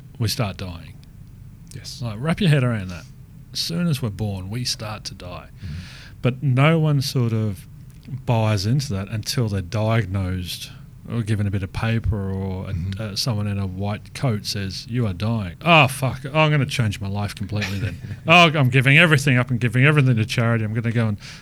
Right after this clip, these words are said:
Speaker 1: tour the world and see everything."
Speaker 2: "I'm gonna tell people I love 'em." All that.
Speaker 1: Exactly.
Speaker 2: Yeah.
Speaker 1: But, but, oh, we are dying. So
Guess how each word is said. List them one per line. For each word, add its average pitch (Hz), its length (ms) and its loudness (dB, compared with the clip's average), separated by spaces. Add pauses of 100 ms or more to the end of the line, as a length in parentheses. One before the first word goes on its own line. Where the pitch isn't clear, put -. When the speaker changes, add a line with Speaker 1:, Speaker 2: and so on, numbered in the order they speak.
(100)
Speaker 1:
tour 160 260 6
the 131 80 6
world 123 240 6
and 107 100 2
see 117 200 2
everything." 98 360 0
Speaker 2:
"I'm 117 100 0
gonna 110 120 2
tell 151 240 6
people 131 300 6
I 123 60 6
love 120 260 4
'em." 123 200 4
All - 540 -16
that. 151 60 6
Speaker 1:
Exactly. 135 440 4
Speaker 2:
Yeah. 90 140 -4 (300)
Speaker 1:
But, 151 300 6 (300)
but, 127 380 -6 (300)
oh, 143 220 -2
we 135 180 4
are 147 120 6
dying. 131 300 4
So 135 220 2